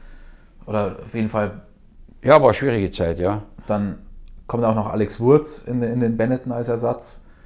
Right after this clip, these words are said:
Speaker 2: Ja, aber das war, das war kein,
Speaker 1: Ah, okay.
Speaker 2: das war nicht das Thema, nein. Es war einfach für mich persönlich eine schwierige Zeit, seinen Vater zu verlieren. Und, und ich kann mich erinnern, die Beerdigung war, glaub ich, zwei Tage bevor, bevor es abgegangen ist nach Hockenheim. Das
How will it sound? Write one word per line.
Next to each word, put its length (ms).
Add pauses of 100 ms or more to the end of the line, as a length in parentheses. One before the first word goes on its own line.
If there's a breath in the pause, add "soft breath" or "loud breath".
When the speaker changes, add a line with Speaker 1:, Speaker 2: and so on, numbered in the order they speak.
(160 soft breath)
Speaker 2:
Ja, 160
aber 200
das 160
war, 240
das 160
war 120
kein, 200 (120)
Speaker 1:
Ah, 140
okay. 240
Speaker 2:
das 180
war 120
nicht 360
das 300
Thema, 280
nein. 260 (480 loud breath)
Es 180
war 120
einfach 280
für 140
mich 260
persönlich 340
eine 80
schwierige 360
Zeit, 240
seinen 200
Vater 300
zu 160
verlieren. 640
Und, 460 (580 soft breath)
und 240
ich 60
kann 120
mich 100
erinnern, 340
die 140 (640)
Beerdigung 540
war, 100
glaub 180
ich, 100
zwei 200
Tage 420
bevor, 480
bevor 300
es 100
abgegangen 360
ist 100
nach 160
Hockenheim. 480
Das 100